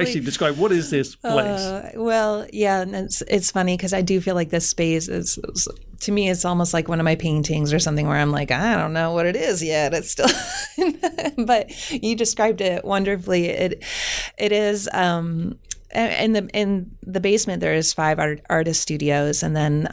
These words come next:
Speaker 2: um, on the main level upstairs, there's the original sanctuary, um, that is used for performance and, and gathering space.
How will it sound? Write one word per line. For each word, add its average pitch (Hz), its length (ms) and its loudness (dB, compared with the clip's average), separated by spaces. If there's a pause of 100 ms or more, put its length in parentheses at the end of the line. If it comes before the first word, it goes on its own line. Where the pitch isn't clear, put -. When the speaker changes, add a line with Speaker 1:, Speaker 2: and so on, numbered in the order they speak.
Speaker 2:
um, 147 520 0
on 156 120 2
the 160 60 2
main 156 200 2
level 156 260 0
upstairs, 147 680 0
there's 147 560 0
the 156 140 -2
original 147 380 0
sanctuary, 151 920 0
um, 156 560 2
that 156 120 4
is 151 140 0
used 151 160 0
for - 100 2
performance - 760 0
and, 151 260 0
and 160 160 0
gathering 160 460 0
space. 160 640 0